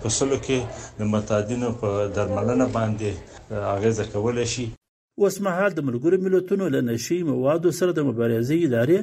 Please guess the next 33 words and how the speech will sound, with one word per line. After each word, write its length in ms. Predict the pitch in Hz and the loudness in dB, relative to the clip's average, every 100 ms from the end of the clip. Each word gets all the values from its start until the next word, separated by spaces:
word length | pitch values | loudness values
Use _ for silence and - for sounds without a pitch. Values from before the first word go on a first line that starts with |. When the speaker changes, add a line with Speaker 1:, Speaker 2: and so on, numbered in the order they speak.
| - - | -2 -4
Speaker 2:
یا 100 | 120 | 0
یو 200 | 123 156 | 4 4
ان 80 | 156 | 4
او 180 | 147 160 | 2 0
ډي 180 | 123 113 | 2 -2
سي 200 | - 220 - _ _ | -2 -6 -8 _ _
په 40 | 139 | -2
اداري 340 | 120 113 123 | 0 0 0
برخه 320 | 160 185 185 180 | 0 0 0 -4
کې 160 | 196 175 | 0 2
د 100 | 123 | 2
ښځو 240 | - 170 | -2 -2
د 80 | 127 | 0
فعالیت 440 | 117 117 110 139 165 | -2 -4 -2 -2 0
ترڅنګ 380 | 117 107 - 185 214 - _ - | -4 -4 -2 -2 -2 -8 _ -8
د 40 | 110 | 2
دې 140 | 160 | 2
سازمان 520 | 160 190 180 185 190 | 4 0 2 0 2
لسګونه 460 | 170 117 143 160 180 | 2 0 2 2 2
ښځې 300 | - 190 190 - | 0 0 0 -2
په 60 | |
کلیوالي 500 | 139 123 117 117 135 | -2 0 2 2 2
سیمو 260 | 156 190 190 | 0 0 -2
کې 200 | 180 147 | -2 -4
کورنیو 500 | 135 113 117 151 220 262 - _ | 0 2 4 4 2 -2 -8 _
په 80 | 120 | -6
تیره 260 | 113 170 180 | 0 2 2
بیا 140 | 180 | 2
معتادو 520 | 160 117 113 143 156 180 | 2 -2 0 0 0 0
مېرمنو 400 | 180 185 190 190 | 0 0 -2 0
ته 60 | 190 | 0
مشورې 420 | 185 208 208 214 | 0 2 4 4
ورکوي. 600 | 120 117 123 113 113 | 2 -2 -2 0 0